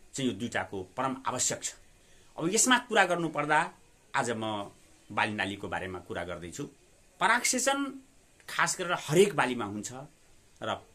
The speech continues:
पराग सेचन बाली बिरुवामा कसरी हुन्छ भन्ने कुरा, सानो एउटा तर्कपूर्ण कुरा गरिरहेका छौँ। एउटा उदाहरणको लागि मानौँ,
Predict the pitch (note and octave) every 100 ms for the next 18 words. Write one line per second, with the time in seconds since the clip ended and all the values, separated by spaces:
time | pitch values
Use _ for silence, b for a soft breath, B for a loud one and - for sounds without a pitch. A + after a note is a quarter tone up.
0 | _ C#3+ D#3+ D#3 F3+ F#3 F3+ F#3 - _
1 | _ _ _ - A2+ B2 A#2 A#2+ A2 G#2
2 | G#2 - D3+ A#3 G3+ A#2+ G2+ G#2+ - G2
3 | G2 G2+ E2 - - _ - A#2+ G#2+ G2+
4 | F#2 F2 D#2+ - - - G2+ - F#2 E2+
5 | F2+ D#2+ D2+ D#2+ D#2 - - - - -
6 | b b b b F#3+ A#3 A#3 G3+ A#3 A3+
7 | G3+ F#3+ F3 F3+ G#3+ G#3+